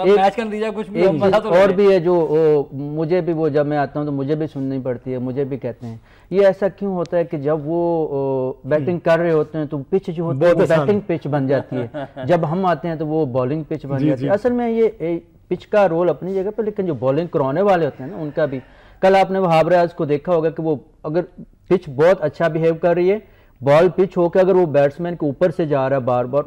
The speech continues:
Speaker 1: वाइड भी हो रहा है,
Speaker 2: हम्म।
Speaker 1: अगर आप बॉल को पिच कर रहे हैं, इधर पिच होकर लेग से इतना बाहर, just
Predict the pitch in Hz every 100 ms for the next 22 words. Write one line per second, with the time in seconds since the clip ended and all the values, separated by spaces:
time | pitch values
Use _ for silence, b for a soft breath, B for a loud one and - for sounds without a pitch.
0 | 127 127 123 127 156 147 143 135 - -
1 | 117 110 170 165 160 131 147 165 165 -
2 | 185 - 160 156 160 151 165 - 165 165
3 | 151 143 139 151 180 - 165 151 147 160
4 | 147 226